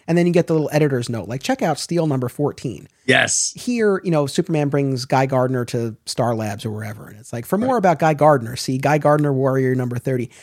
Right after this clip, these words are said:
Speaker 1: I like, there were a few things like that where it's like, "Oh, it
Speaker 2: Yes.
Speaker 1: really feels like we're in the D C universe," and that there was some coordination and,
Speaker 2: Yeah.
Speaker 1: you know, you could follow if you wanted to. Like, I didn't, <laughs>
Speaker 2: Yes.
Speaker 1: but I didn't feel like I was missing anything either. It was just nice to know that that was an option.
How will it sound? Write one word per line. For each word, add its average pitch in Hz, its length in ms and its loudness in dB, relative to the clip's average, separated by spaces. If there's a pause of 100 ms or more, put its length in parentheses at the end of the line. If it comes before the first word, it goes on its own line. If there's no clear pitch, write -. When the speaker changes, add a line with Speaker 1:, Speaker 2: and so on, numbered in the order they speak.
(200)
Speaker 1:
I 240 80 0
like, 247 240 -6
there 262 100 -2
were 247 60 0
a - 20 -2
few 302 200 -4
things 254 240 -4
like 190 140 0
that 135 160 0
where 151 60 -2
it's - 100 -4
like, 226 120 -6
"Oh, 262 140 -4
it 220 40 -2
Speaker 2:
Yes. 196 140 0
Speaker 1:
really 269 140 -2
feels 214 240 -4
like 202 120 0
we're 180 120 -6
in 180 80 0
the 165 100 0
D 170 140 -4
C 165 160 -6
universe," 147 500 0
and 147 100 0
that 131 120 -2
there 139 80 0
was 131 100 0
some 135 140 -4
coordination 139 880 2
and, 123 300 -4
Speaker 2:
Yeah. 151 180 2 (160)
Speaker 1:
you 160 100 -6
know, 123 60 -2
you 127 100 -2
could 151 160 -2
follow 165 360 2
if 254 120 -2
you 262 120 0
wanted 220 320 -2
to. 117 120 -8
Like, 131 200 -4
I 170 80 4
didn't, 143 400 -2 (480)
<laughs> - 0 - (400)
Speaker 2:
Yes. - 120 0
Speaker 1:
but 160 240 6
I 165 120 2
didn't 165 220 2
feel 165 140 2
like 143 120 2
I 123 60 -2
was 127 120 -4
missing 165 240 -2
anything 131 260 -4
either. 147 140 0
It 131 60 0
was 147 80 0
just 185 120 0
nice 151 220 2
to - 80 -10
know 127 260 0
that 123 120 -6
that 107 120 -8
was 107 140 -10
an 107 60 -14
option. 120 320 -14